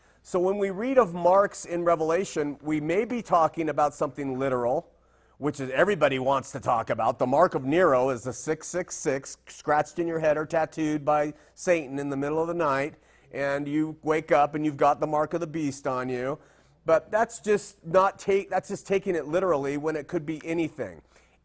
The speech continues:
Especially it could just mean the mind of God, uh, or the mind of the beast. In Song of Solomon, it says at eight six, "A seal upon the heart and arm is symbolic of love for somebody else."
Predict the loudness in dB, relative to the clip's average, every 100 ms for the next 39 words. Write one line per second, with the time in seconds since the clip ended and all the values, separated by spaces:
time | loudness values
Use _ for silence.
0 | -12 -10 -4 0 0 0 -4 -2 -4 -8
1 | -8 -8 -10 -10 -10 -8 -6 -6 -6 -2
2 | 0 0 -2 -4 -4 -4 -2 -4 -8 -16
3 | _ _ _ _ -6 -4 -6 -4 0 2
4 | 0 0 0 0 -2 -6 -8 -8 -4 -4
5 | -6 -12 -16 -20 -20 _ -14 -4 -4 2
6 | 2 4 2 4 6 6 4 0 -2 -4
7 | -2 -2 -2 -4 -6 -8 -8 -4 -4 -6
8 | -8 -8 -8 -6 -2 0 -2 -2 -2 -2
9 | -4 0 0 -2 -6 -10 -10 -20 _ -6
10 | -2 0 0 -4 -8 -12 _ _ _ _
11 | _ -8 -8 -6 -4 -2 2 2 2 -2
12 | -4 2 2 2 -4 -10 -4 -6 -2 -4
13 | -2 -2 -2 -6 -18 -20